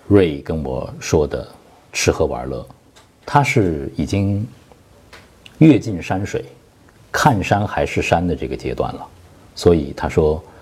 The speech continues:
人生无非是吃喝玩乐，因为他已经创造过巨大的财富，创造过巨大的社会价值，实现了自我。然后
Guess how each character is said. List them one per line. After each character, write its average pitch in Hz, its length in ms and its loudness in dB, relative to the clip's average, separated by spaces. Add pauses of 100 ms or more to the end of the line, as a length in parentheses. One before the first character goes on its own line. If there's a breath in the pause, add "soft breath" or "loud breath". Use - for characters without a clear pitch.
(380 loud breath)
人 - 180 2
生 95 340 2 (280)
无 78 120 0
非 80 160 2
是 65 300 -4 (160)
吃 - 160 -2
喝 71 140 -2
玩 60 200 -6
乐， - 60 -12 (540)
因 113 100 6
为 110 80 4
他 104 160 0
已 87 60 0
经 80 160 -4
创 104 360 0
造 82 200 0
过 76 160 -2
巨 78 160 -4
大 73 160 -2
的 71 40 -4
财 69 300 -4
富， 80 260 -2 (480 loud breath)
创 135 240 4
造 92 140 2
过 80 140 -4
巨 85 160 -4
大 73 120 -2
的 58 80 -6
社 - 200 -2
会 71 180 -2
价 73 320 -2
值， 58 340 -10 (140)
实 - 300 -2
现 104 200 2
了 69 240 -4 (600 soft breath)
自 90 200 -2
我。 65 320 -6 (380 soft breath)
然 82 140 0
后 80 280 -2